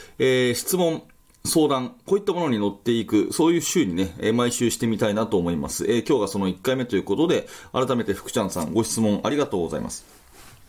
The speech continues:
えーとですね、まあ、アクティブリスニングということを、私は、あの、メンターの赤羽裕二さんから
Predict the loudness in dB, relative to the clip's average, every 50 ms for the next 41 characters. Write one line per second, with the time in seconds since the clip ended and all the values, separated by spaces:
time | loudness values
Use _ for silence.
0 | -20 -20 -20 -20 -18 -18 -16 -18 -18 -18 -20 -10 -4 -2 0 2 2 2 2 0
1 | 0 0 -2 -2 -2 -2 -2 -2 -4 -4 -4 -4 -4 -4 -8 -10 -6 -2 0 2
2 | 2 2 0 -2 -2 -4 -4 -4 -4 -6 -6 -6 -4 -2 0 0 0 0 0 2
3 | 2 2 2 2 2 2 4 4 2 2 0 0 2 2 2 2 2 0 0 0
4 | 0 0 0 0 0 0 0 -2 -2 -2 0 0 2 2 0 0 0 0 0 0
5 | -2 -2 -4 -4 -4 -2 -2 -2 -2 -2 -2 -2 -2 -2 -2 -2 -2 -2 0 0